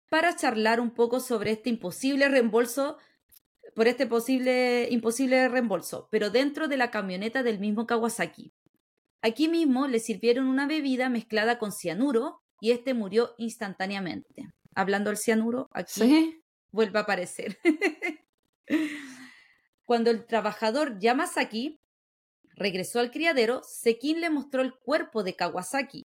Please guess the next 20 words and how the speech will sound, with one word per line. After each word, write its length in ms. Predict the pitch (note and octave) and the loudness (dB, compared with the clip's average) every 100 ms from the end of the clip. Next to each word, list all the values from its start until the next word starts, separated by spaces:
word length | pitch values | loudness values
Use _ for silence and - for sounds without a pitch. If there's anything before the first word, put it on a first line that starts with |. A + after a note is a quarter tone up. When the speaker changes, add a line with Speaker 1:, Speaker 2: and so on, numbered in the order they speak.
| _ _ | _ _
Speaker 1:
y 100 | A3 | 0
amenazó 520 | G#3 G#3 G3+ - C4+ | 2 0 -2 -2 -2
con 140 | D4 C#4 | 2 2
matarlo 480 | A3+ - G#3+ B3 B3+ | 2 2 0 0 -4
si 160 | C4 | -2
lo 100 | A#3+ | 0
delataba. 560 | A#3+ A#3+ A#3+ F3+ - - _ _ _ _ _ | 2 0 0 -2 -2 -14 _ _ _ _ _
Luego 580 | - C4 F4 B3+ B3+ - - | -4 0 2 2 -2 -4 -4
comenzó 460 | G#3+ G3+ G3 C4 | -4 -2 -4 -2
a 40 | B3+ | 0
desmembrar 600 | C#4 A3+ G3 F3 A3+ C4 | 2 2 0 0 0 0
el 160 | C#4 | -2
cuerpo 480 | F4 E4+ - E3 - _ | -4 -4 -4 -10 -12 _
y 100 | G#3 | 0
ordenó 320 | G3+ G3+ G#3 | 0 -2 0
a 60 | B3+ | 0
Yamasaki 680 | D4 B3+ A3 B3+ B3+ D4+ | 2 0 0 -2 -2 -4
que 120 | C#4+ B3 | -4 -4
se 160 | A3+ | -2
deshiciera 720 | G3+ G3 F3 A3+ A#3+ C#4+ - | -4 -8 -10 -2 0 0 -2